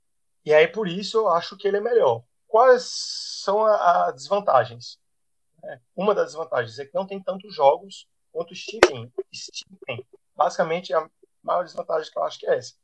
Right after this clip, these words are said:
Mas tem outras vantagens também. Eles, o aplicativo desktop deles, eles conectam várias plataformas de uma vez. Então, por exemplo,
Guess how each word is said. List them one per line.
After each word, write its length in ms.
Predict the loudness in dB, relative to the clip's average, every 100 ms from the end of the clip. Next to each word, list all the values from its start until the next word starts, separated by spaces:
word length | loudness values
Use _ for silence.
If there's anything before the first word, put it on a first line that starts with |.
| _ _ _ _
Mas 280 | -2 -2 2
tem 80 | 2
outras 220 | 4 4
vantagens 440 | 2 2 -2 -2 -4
também. 400 | 0 0 0 -8
Eles, 320 | -14 -12 -14
o 160 | -4 -4
aplicativo 560 | -4 -2 -2 -2 -12
desktop 500 | -14 -14 -12 -12 -12 -10
deles, 540 | -6 -6 -8 -20 -20 _ _ _ _ -4
eles 320 | -2 -2 0
conectam 560 | 4 6 6 2 0 2
várias 340 | 4 2 0
plataformas 880 | 0 0 -2 -4 -4 -4 -8 -10 -18 _ _ _ _
de 80 | -2
uma 120 | 0 2
vez. 220 | 0 -2
Então, 220 | -2 0
por 120 | 2 2
exemplo, 260 | 2 0